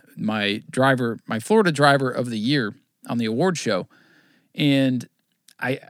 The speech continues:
I can't not have him on this list. If he is there, he's going to be in the mix for the victory. So, Cody Stickler,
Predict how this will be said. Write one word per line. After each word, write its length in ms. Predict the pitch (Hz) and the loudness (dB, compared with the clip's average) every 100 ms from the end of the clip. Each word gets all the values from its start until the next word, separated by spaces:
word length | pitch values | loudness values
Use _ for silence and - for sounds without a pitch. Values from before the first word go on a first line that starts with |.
| - - | -14 -4
I 100 | 147 | -2
can't 440 | - 170 175 170 _ - | 0 0 0 -4 _ -4
not 300 | 135 147 123 | 0 0 2
have 200 | 147 139 | 0 0
him 140 | 139 | 0
on 100 | 131 | 0
this 180 | 113 104 | -2 -2
list. 380 | 139 131 - - _ _ _ _ _ - | -2 -2 -4 -18 _ _ _ _ _ -8
If 200 | 139 - | -8 -2
he 260 | 165 180 | 0 0
is 220 | 160 131 | -2 -2
there, 420 | 120 123 151 170 - _ _ _ _ | 0 2 2 0 -4 _ _ _ _
he's 240 | 135 123 | -4 0
going 280 | 139 139 147 | 0 0 0
to 100 | 143 | 0
be 180 | 151 139 | -2 0
in 100 | 127 | -2
the 60 | |
mix 260 | 120 117 - | 0 -2 -6
for 280 | - 113 113 | -4 -4 -2
the 80 | |
victory. 400 | 101 110 95 82 | -4 -6 -8 -10
So, 420 | - - 123 107 - _ _ _ _ - | -8 -4 -2 -2 -6 _ _ _ _ -2
Cody 220 | 165 165 | 0 2
Stickler, 540 | 151 170 151 156 139 | 0 -2 0 0 -2